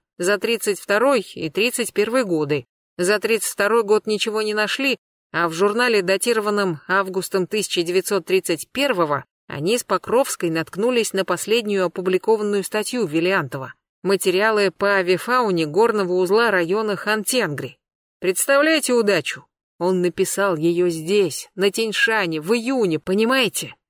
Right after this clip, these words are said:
Из почты отослал в музей. А музей отдал статью в журнал, и её поставили в вёрстку на август. Она вышла уже после пропажи экспедиции. Виллиантов в статье упоминает свои июньские наблюдения на озере Тусколь.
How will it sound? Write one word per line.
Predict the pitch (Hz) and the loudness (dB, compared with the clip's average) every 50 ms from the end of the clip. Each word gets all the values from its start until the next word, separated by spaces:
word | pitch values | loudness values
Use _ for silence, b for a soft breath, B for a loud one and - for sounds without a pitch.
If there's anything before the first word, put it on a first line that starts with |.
| _ _ - | _ _ -2
Из | 175 190 170 - | 0 0 0 -2
почты | - - 226 269 269 - - - - 170 | -4 -4 -2 -2 0 0 -2 -2 0 0
отослал | 156 151 - 175 170 - 185 202 226 247 226 | 0 0 -2 -2 -2 -2 0 0 2 2 0
в | 185 147 | 0 -2
музей. | 165 180 226 262 233 208 202 190 160 135 110 - _ _ _ _ _ _ _ _ _ - | -2 -2 -2 -2 -2 0 2 2 2 0 -2 -8 _ _ _ _ _ _ _ _ _ -2
А | 175 185 | -2 0
музей | 185 185 180 160 147 196 269 302 277 208 - - | 2 2 0 0 0 0 0 0 0 -2 -6 -8
отдал | - - 175 160 156 196 226 247 233 | -4 -4 -4 -2 -2 0 0 0 -2
статью | - - 208 190 - - 220 254 262 | -2 -2 -4 -4 -4 -4 -4 -4 -4
в | 226 | -2
журнал, | 190 185 240 294 294 254 214 175 165 160 156 147 143 b b b b b | 0 0 2 2 2 2 0 2 2 2 0 0 -4 b b b b b
и | - 190 | -2 0
её | 196 190 170 160 202 247 | 2 2 2 4 2 2
поставили | - - 226 190 - - 196 220 233 247 277 | 2 0 -2 -2 0 0 0 0 0 0 -2
в | 233 | -4
вёрстку | 190 180 196 202 196 175 170 - - - 170 | -2 0 2 4 4 2 0 -2 -4 -2 -2
на | 170 185 226 247 226 180 156 | 0 2 2 2 2 2 2
август. | 147 143 - 156 139 - - _ _ _ _ _ _ _ | 0 -2 -6 -10 -10 -12 -12 _ _ _ _ _ _ _
Она | - 190 214 226 240 233 208 | -6 -6 -4 -2 0 0 0
вышла | 180 202 226 214 - 202 196 | 2 0 0 0 2 2 2
уже | 190 180 190 190 180 | 2 2 2 2 2
после | - 196 190 - 196 185 | 0 -2 0 0 -2 -2
пропажи | - 180 175 170 - 202 202 180 165 170 | 0 0 -2 0 0 0 0 2 0 0
экспедиции. | 160 - - - 185 175 165 202 208 - - - 143 123 - - _ _ _ _ _ _ _ - | -2 -4 -2 -2 -2 0 0 0 -2 -2 -4 -6 -8 -10 -14 -18 _ _ _ _ _ _ _ -6
Виллиантов | 170 170 196 190 180 165 170 208 247 240 196 - 147 - | -2 0 2 2 2 2 2 0 0 -2 -4 -6 -8 -8
в | - | -8
статье | - - - 202 196 - - 151 127 117 - _ _ _ - | -6 -4 -2 -2 -2 -4 -6 -10 -10 -12 -16 _ _ _ -6
упоминает | 180 180 165 202 196 196 190 190 220 240 240 202 - | -6 -2 0 0 0 0 0 -2 -2 -4 -4 -4 -4
свои | - 180 185 196 196 196 190 180 | -2 0 0 2 2 2 0 0
июньские | 170 196 226 226 185 - - - 185 175 170 | 0 -2 -2 -2 -2 -4 -6 -4 -2 -2 -2
наблюдения | 175 190 190 180 175 170 160 190 233 247 220 175 156 | -2 -2 -2 0 0 0 0 0 -2 -2 -2 -2 -2
на | 151 156 156 165 | -2 -2 -2 -2
озере | 196 220 214 196 202 190 202 196 | -2 -2 0 0 0 0 0 0
Тусколь. | - - 190 202 214 - - - 226 208 185 151 - - | 0 2 2 2 2 0 -2 0 2 4 4 2 0 -2